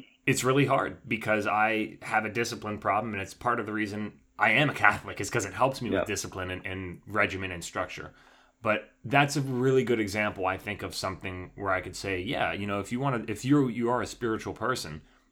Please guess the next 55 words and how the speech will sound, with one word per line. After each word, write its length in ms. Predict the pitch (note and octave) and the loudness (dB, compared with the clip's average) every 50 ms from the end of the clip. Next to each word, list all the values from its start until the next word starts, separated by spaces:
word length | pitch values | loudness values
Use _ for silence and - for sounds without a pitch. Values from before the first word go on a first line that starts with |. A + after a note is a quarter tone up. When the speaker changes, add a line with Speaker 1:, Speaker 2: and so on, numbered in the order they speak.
| _ _ | _ _
Speaker 1:
that's 200 | - C3+ C#3 - | 2 2 2 2
a 40 | A2 | 0
great 220 | A2 B2 A2+ G#2+ | 0 0 0 0
thing 140 | A2 A#2 A2 | -2 -4 -4
to 60 | G2+ | -6
take 280 | F#2+ - G2+ G2+ F2+ G#2+ | -4 -2 -2 -2 0 0
on 220 | A2+ G#2+ G2 E2+ E2 | 0 0 0 -2 -2
and 120 | F2+ F#2 | -4 -4
just 200 | G2+ G#2 - - | -4 -2 -2 0
set 140 | - A2+ G2+ | 0 -2 -2
aside, 380 | F#2 - - F#2+ F#2 F2+ F2 G2+ | -2 -2 0 0 0 0 -2 -4
you 80 | G2 | -6
know, 160 | F#2+ F2+ F2+ F2 - | -6 -6 -6 -8 -6
ten, 260 | - G#2+ G#2 G2 F2+ | -4 -4 -4 -4 -4
fifteen 340 | - G#2 G2+ - - G2 F#2 | -6 -6 -8 -6 -8 -8 -6
minutes 240 | F#2 F#2 F2+ - - | -6 -8 -8 -8 -8
a 40 | E2+ | -6
day, 220 | F#2 F2+ D2+ D2+ | -6 -4 -4 -4
even 240 | E2+ G2+ G2 G2+ G2+ | -4 -4 -4 -4 -6
if 100 | F2+ - | -6 -8
it's 140 | - - - | -10 -12 -8
really 260 | F#2 F#2 F#2 F#2 F2+ | -4 -2 -2 -2 -2
small. 500 | E2+ - - E2+ D#2+ C#2+ C#2 - - _ _ _ _ _ _ _ _ _ _ _ | -4 -6 -8 -8 -8 -8 -8 -10 -14 _ _ _ _ _ _ _ _ _ _ _
It's 160 | A#2 F#2+ G2+ | -2 2 4
Speaker 2:
Yeah, 60 | F#2 F2 | 4 6
Speaker 1:
just 120 | F2 G2+ | 6 4
a 40 | A2 | 4
Speaker 2:
that's 80 | - E3 | 4 6
hard 140 | E3 E3 C3+ | 6 8 8
to 40 | G#2 | 8
Speaker 1:
small 40 | F2 | 8
Speaker 2:
do. 180 | F2 F2 E2+ E2+ | 8 8 8 6
Speaker 1:
commitment. 220 | F2 F2 - - _ _ _ _ _ _ _ | 2 -2 -12 -16 _ _ _ _ _ _ _
What 140 | B2+ C3+ D3 | 2 4 4
are 60 | E3+ D3 | 4 2
some 240 | - D3+ C#3+ B2 | 2 0 -2 -2
things 220 | C#3 C3+ C3 A#2+ A2 | 0 -2 -2 -2 -2
that 80 | A#2+ A#2 | -2 0
you've 160 | B2 A#2+ - | -2 -2 0
taken 280 | - A2+ F#2+ F2+ G2+ F#2+ | 0 -2 -2 -2 -2 -2
on, 300 | E2 E2+ F2+ F#2 F2+ - - | -2 -2 -2 -4 -6 -8 -6
uh, 380 | G2+ G2 F#2+ F#2 F#2 F#2 F2+ - - _ - | -2 0 0 0 0 -2 -4 -8 -10 _ -8
in 120 | A2+ G#2+ | -6 -6
the 80 | G2+ F#2 | -6 -6
past 460 | - A2 G#2+ G#2 G#2+ G#2+ - - - - | -4 -4 -2 -2 -2 -4 -6 -8 -6 -4
or 260 | A2+ G#2 G2+ G2+ F#2+ | -2 0 0 0 0
that 120 | G2 F#2 | -2 -2
you're 120 | F#2+ G2+ F#2+ | -2 -2 -2
doing 240 | F#2 G2+ G2 F#2 F#2 | -2 -2 -2 -2 -2
right 200 | F2 F2 E2+ D2 | -4 -4 -4 -4
now? 240 | F#2+ F#2+ D#2+ C#2+ - _ _ _ _ _ _ _ _ _ _ _ _ _ _ _ _ - | -4 -6 -6 -6 -10 _ _ _ _ _ _ _ _ _ _ _ _ _ _ _ _ -6
Speaker 2:
So 320 | - - C3+ B2+ A#2 A#2 A2 | -2 6 8 10 10 10 10
this 360 | G#2+ A#2+ B2+ E3+ - - - | 10 10 10 8 8 8 8
year, 260 | C3 A2+ A2 G#2 G#2 G#2 G2+ | 10 10 12 12 10 10 8
actually, 500 | G2+ - - - G#2+ G#2 G2+ G2+ G2+ G2+ | 6 4 2 4 6 8 8 8 6 4